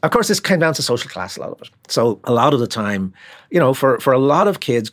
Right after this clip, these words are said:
growing up in Ireland, Ireland has always been a great place to grow up. You know, if, if, if you have relative privilege, you know, a lot of kids have, have had huge advantages here, and it's been a lovely, lovely place to grow up in. There's, there's,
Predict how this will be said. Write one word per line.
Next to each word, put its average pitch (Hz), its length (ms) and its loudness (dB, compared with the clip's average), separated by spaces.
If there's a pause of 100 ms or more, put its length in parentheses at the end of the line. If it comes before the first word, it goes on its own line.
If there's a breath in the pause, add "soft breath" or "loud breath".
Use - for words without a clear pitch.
(160)
growing 120 320 2
up 107 160 -4
in 104 100 0
Ireland, 95 300 -2
Ireland 95 360 -4
has 95 180 -8
always 101 260 -2
been 92 160 -10
a 95 60 -12
great 90 180 -14
place - 220 -10
to - 80 -14
grow 98 180 -12
up. - 160 -20
You - 120 -18
know, - 120 -18
if, 104 180 -10
if, 104 320 -10
if 101 140 -12
you 98 80 -8
have 95 160 -10
relative 120 480 0 (140)
privilege, 87 520 -10
you 123 80 -2
know, 95 140 -6
a 113 60 -6
lot 104 200 -2
of - 80 -6
kids 95 280 -6
have, 92 280 -14 (120)
have 95 180 -12
had 95 240 -12
huge 175 320 0
advantages 113 540 -4
here, 82 180 -10
and 95 80 -8
it's 95 100 -10
been 107 160 -6
a 113 60 -2
lovely, 151 320 -2
lovely 117 300 -6
place - 240 -8
to - 60 -10
grow 98 140 -10
up 92 120 -14
in. 92 80 -12
There's, 98 260 -10
there's, 95 220 -10